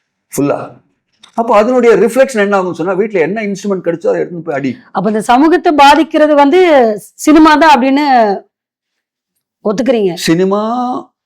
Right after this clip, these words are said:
Speaker 1: பல்வேறு விதமான மீடியா, எல்லாம் புஸ்தகங்கள், லிட்ரேச்சர் எல்லாம் உட்பட எல்லாருக்கும் சேர்த்து, சேர்த்து தான்.
Speaker 2: இப்போ இது ஒரு பக்கம் சீரழிச்சுட்டு இருக்குது. இன்னொரு பக்கம் பாத்தீங்கன்னா,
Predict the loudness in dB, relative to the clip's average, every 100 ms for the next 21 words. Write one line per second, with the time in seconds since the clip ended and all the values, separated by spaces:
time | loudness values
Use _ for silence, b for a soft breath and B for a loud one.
0 | _ _ -2 -2 2 2 2 0 -2 -4
1 | -2 -2 0 0 0 -2 -10 _ -4 -2
2 | 0 0 -2 -8 _ _ _ _ _ _
3 | _ -4 2 2 2 2 0 -2 -8 _
4 | _ -4 -2 2 0 2 -2 -4 -8 -2
5 | -2 0 -2 -2 -4 -4 _ -6 -2 -2
6 | -2 -4 -8 -8 _ _ -6 -6 -6 -14
7 | -14 _ _ _ _ _ _ _ 0 2
8 | 4 4 4 4 4 2 0 0 2 2
9 | -2 -4 -2 -2 -2 -2 -6 b b 2
10 | 4 4 2 2 2 2 2 0 0 2
11 | 2